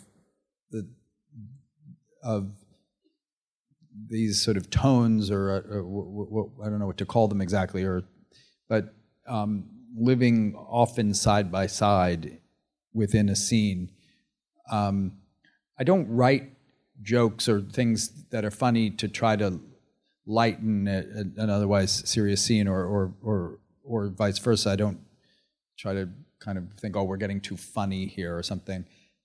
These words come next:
Um, but I'm aware of it on some level. I'm just, it's just kind of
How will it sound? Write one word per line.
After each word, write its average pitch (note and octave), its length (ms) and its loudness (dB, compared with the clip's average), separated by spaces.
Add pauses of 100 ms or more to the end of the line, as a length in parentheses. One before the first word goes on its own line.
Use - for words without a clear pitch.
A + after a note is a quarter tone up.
(220)
Um, G2 480 0 (1300)
but A2+ 540 2 (500)
I'm C3+ 140 2
aware D3+ 380 8
of A#2+ 100 4
it G#2 120 4
on G#2 220 0
some A2 560 2
level. F#2+ 380 0
I'm G#2 140 4
just, G#2+ 260 2 (500)
it's - 220 -6
just - 380 0
kind C#3 220 2
of A2+ 200 -2